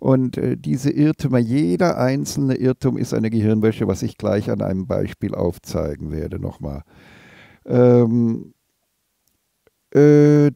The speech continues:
dann, also jedes Verdienen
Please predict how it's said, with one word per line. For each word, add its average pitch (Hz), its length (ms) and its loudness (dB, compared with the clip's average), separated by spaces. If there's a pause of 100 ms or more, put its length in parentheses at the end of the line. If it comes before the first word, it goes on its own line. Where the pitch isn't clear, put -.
dann, 143 840 0 (1080)
also 120 440 2
jedes 165 560 -2
Verdienen 110 1200 0